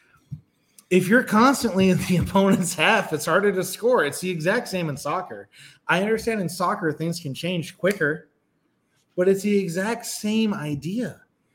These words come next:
If the ball's always in your half, you can't score on me 'cause the ball's in your half.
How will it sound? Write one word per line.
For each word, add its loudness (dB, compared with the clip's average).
If -4
the 2
ball's 4
always 2
in -2
your 0
half, -6
you -4
can't -6
score -2
on -2
me -4
'cause -6
the -4
ball's -2
in 0
your -2
half. -8